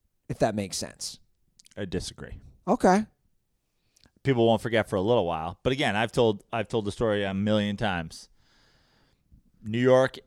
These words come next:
Speaker 2: post nine eleven was a sad but beautiful place. Suddenly, New Yorkers cared about each other, and people were kind,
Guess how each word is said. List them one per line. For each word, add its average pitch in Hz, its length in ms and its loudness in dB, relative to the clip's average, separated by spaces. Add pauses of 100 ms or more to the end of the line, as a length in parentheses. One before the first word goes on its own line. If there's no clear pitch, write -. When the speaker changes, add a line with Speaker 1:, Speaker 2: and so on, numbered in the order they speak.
(180)
Speaker 2:
post 120 240 4
nine 113 180 2
eleven 107 460 0
was 92 440 -2 (100)
a 98 60 -6
sad 113 600 0
but 107 320 -4 (240)
beautiful 110 340 -8
place. - 560 -6 (140)
Suddenly, 107 460 -2
New 104 100 -6
Yorkers 95 720 -4 (220)
cared 98 240 0
about 98 220 0
each 95 140 -10
other, 95 480 -8 (140)
and 90 160 -10
people 90 500 0
were 85 160 0
kind, 92 640 -8